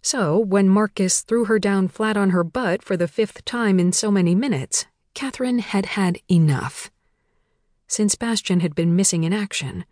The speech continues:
she'd convinced his second-in-command to be her sparring partner. She wanted to improve her admittedly abysmal fighting skills as much as possible before the recruiting rites,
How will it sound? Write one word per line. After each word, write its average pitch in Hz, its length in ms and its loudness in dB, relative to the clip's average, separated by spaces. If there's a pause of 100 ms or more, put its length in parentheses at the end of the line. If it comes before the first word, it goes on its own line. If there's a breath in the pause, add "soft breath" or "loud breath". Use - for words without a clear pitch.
(280)
she'd 208 240 -4
convinced 240 480 0
his 190 160 0
second-in-command 196 1040 0
to - 80 -4
be 185 140 0
her 170 140 -2
sparring 151 500 -2
partner. 139 520 -8 (840)
She - 140 -2
wanted 254 380 -2
to 214 100 2
improve 202 520 2
her 202 280 -2
admittedly 226 720 0
abysmal 202 680 0
fighting 214 360 0
skills 151 480 -4
as 165 120 -2
much 180 180 0
as 160 100 -2
possible 170 540 -4
before 180 300 -2
the 165 100 -2
recruiting 156 560 -2
rites, 139 420 -4